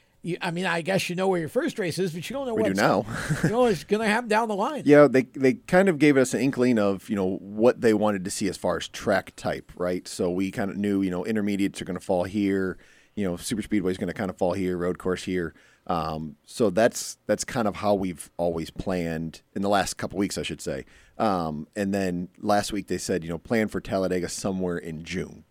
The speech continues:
Speaker 2: That's all we got from them.
Speaker 1: Okay.
Speaker 2: So we had already started converting back 'cause we had our Daytona cars. We took everything apart and we're moving the motors into other cars,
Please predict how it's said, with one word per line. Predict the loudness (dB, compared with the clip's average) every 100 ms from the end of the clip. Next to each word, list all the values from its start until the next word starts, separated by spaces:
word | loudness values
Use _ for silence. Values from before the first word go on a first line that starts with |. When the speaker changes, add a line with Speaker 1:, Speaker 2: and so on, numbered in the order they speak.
| -6
Speaker 2:
That's | -6 0
all | 0 2
we | 0
got | -4 -6
from | -8 -10
them. | -10
Speaker 1:
Okay. | -10 -12 -16 -18 _
Speaker 2:
So | 0 2
we | 8 10
had | 10
already | 8 6
started | 2 4 4 2 -4
converting | -2 2 2 0
back | 2 4 4 0 -8
'cause | -6
we | -4 0
had | 2
our | 2
Daytona | 2 -2 -2 -4
cars. | -4 -6 -6 -8 -8
We | -8
took | -4 -2
everything | 0 -2 -2 -4 -6
apart | -4 0 2 0
and | -4
we're | -4 -4
moving | -4 -2 -2 -2
the |
motors | 0 0 0 -2
into | -2 0
other | 2 0
cars, | 0 0 0 -6